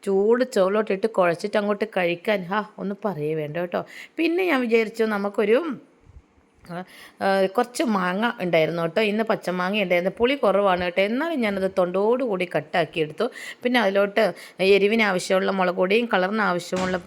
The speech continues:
മുളക് പൊടിയും അതുകൂടാതെ കുരുമുളക് പൊടിയും മഞ്ഞൾപ്പൊടി ഉപ്പും രണ്ട്, ഏ, പച്ചമുളകും കട്ട് ചെയ്തിട്ടു. കുറച്ച് കറിവേപ്പിലയും കൂടി ഇട്ടു. അത് നന്നായിട്ട് അങ്ങോട്ട് വേവട്ടെ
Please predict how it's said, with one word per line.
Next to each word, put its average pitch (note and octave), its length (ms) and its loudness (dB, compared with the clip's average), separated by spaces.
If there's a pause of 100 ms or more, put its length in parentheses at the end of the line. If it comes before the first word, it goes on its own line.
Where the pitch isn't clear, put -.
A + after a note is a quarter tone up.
മുളക് F3+ 320 -2
പൊടിയും G3 320 0
അതുകൂടാതെ F#3 580 -2
കുരുമുളക് G3 480 0 (140)
പൊടിയും F#3+ 320 -2
മഞ്ഞൾപ്പൊടി F3 580 -4 (140)
ഉപ്പും D3+ 340 -6 (440)
രണ്ട്, G#3+ 360 0 (460)
ഏ, E3 100 -2 (100)
പച്ചമുളകും F#3+ 580 -2
കട്ട് F3+ 220 -2
ചെയ്തിട്ടു. F3+ 360 -2 (100)
കുറച്ച് C4+ 400 -4 (300)
കറിവേപ്പിലയും F3+ 680 -4
കൂടി F3 220 -4
ഇട്ടു. E3+ 200 -4 (140)
അത് E3+ 100 -4 (100)
നന്നായിട്ട് F3 460 -6
അങ്ങോട്ട് D#3+ 240 -8 (100)
വേവട്ടെ D3+ 380 -4